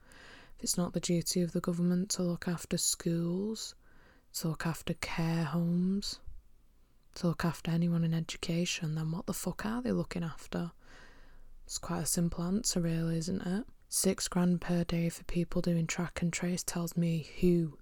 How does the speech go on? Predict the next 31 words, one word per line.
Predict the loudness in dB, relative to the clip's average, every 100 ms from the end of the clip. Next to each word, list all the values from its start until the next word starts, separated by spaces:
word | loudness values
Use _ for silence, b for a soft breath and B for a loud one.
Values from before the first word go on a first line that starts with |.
| -8
the |
government | 0 0 2 0 0 -2
is | -2
looking | -2 0 -2
after. | -2 -4 -2 -2 -2 -8 -12 B B B B B B -10
Contracts | 2 4 4 0 -4 -2
awarded | 0 0 0 -2 -4 -2
to | 0
the | 0 0
friends | -2 -2 0 2 2 0
of | 2
Michael | 2 2 0 -2 2
Gove | 2 2 0 0
and | 0
Jacob | 2 0 -2 -6 -4
Rees-Mogg | -4 -4 -4 -4 -6 -10 -6
tell | -2 2
me | 2
what | 2 2
I |
need | 2 2 0
to | 0
know | 2 2
as | 2
well. | 0 -2 -4 -12 b b 0
And | 4 6 4 2 -4 -18 -20 -20 -20 -20 -20 -20 -20 b b b b b b -4
to | 0
be | 2
honest, | 4 2 2 -4
I | -4
think | 0 0 0 -4 -10